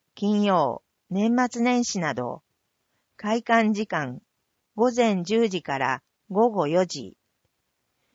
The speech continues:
保護司になるまでの流れ。保護司候補者検討協議会から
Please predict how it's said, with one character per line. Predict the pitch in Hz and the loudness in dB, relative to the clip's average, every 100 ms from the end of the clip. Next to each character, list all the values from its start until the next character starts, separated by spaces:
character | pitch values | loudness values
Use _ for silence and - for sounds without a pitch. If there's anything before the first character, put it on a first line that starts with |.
| _ _ | _ _
保 | _ 214 | _ 2
護 | 233 | 4
司 | 240 214 | 2 0
に | 180 | 0
な | 175 214 | 2 4
る | 233 | 4
ま | 202 | 4
で | 156 143 | 0 -2
の | 127 | -4
流 | 127 139 147 | -6 -6 -2
れ。 | 147 135 - _ _ _ _ _ _ _ _ | 0 -2 -8 _ _ _ _ _ _ _ _
保 | - 214 | -2 2
護 | 240 | 2
司 | 240 233 | 0 0
候 | 233 226 | 4 4
補 | 226 | 2
者 | 226 208 | 2 0
検 | 214 220 226 226 | 0 -2 0 2
討 | 220 214 | 2 4
協 | 220 226 | 4 4
議 | 220 220 | 2 0
会 | 190 165 | 2 2
か | - 131 | -2 -2
ら | 131 139 | 0 -2